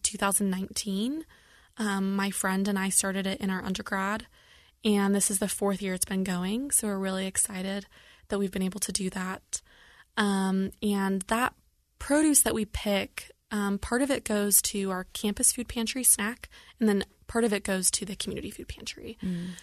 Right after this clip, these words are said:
Speaker 1: Um, so that's really great. And then the food recovery aspect, um, we pick up dining services food from our campus. So bread, pastries, um, extra catering food.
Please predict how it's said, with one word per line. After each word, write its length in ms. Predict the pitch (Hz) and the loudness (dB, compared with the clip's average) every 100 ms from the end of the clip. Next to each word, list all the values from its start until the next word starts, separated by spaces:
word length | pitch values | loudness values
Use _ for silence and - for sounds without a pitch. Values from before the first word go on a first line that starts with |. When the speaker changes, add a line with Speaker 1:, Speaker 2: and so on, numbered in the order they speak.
| - - | -16 0
Speaker 1:
Um, 300 | - 208 202 | 2 4 4
so 140 | - | 4
that's 280 | 220 277 - | 4 4 4
really 160 | 220 208 | 2 0
great. 480 | - 202 196 - - | 0 -2 -2 -2 -2
And 240 | 220 214 | 0 2
then 540 | 208 208 202 202 202 202 _ - | 2 2 2 2 0 -4 _ -8
the 80 | 220 | -2
food 220 | - 320 | 2 4
recovery 600 | 339 - 247 226 220 220 | 4 2 0 2 2 2
aspect, 720 | 202 202 - 208 196 - - - - - - - | 0 4 4 4 0 0 -2 -2 -6 -20 -20 -2
um, 600 | 233 214 208 196 190 190 - _ _ - - | 2 4 4 2 2 0 -6 _ _ -12 -6
we 320 | 208 220 240 | -2 0 0
pick 280 | - 294 269 | 2 0 2
up 260 | 220 208 - _ _ _ - | 2 0 -8 _ _ _ -8
dining 280 | 220 202 208 | 0 2 4
services 460 | 202 190 202 233 - | 2 2 4 4 4
food 320 | 226 247 285 | 2 0 -2
from 600 | - 208 196 185 185 185 190 - | -4 0 2 2 0 -2 -4 -8
our 80 | 202 | -8
campus. 520 | - 185 220 254 - | -4 -4 -2 0 2
So 380 | - 190 180 180 - - - | 2 2 -2 -6 -12 -18 -2
bread, 300 | 294 285 - | 2 2 0
pastries, 640 | 233 226 - 220 214 208 - | 0 2 2 2 2 2 2
um, 160 | 208 202 | 0 -2
extra 320 | 202 - 208 | 0 0 -2
catering 440 | - 202 208 214 | -4 -2 0 0
food. 460 | 208 214 208 208 | 0 0 -2 -4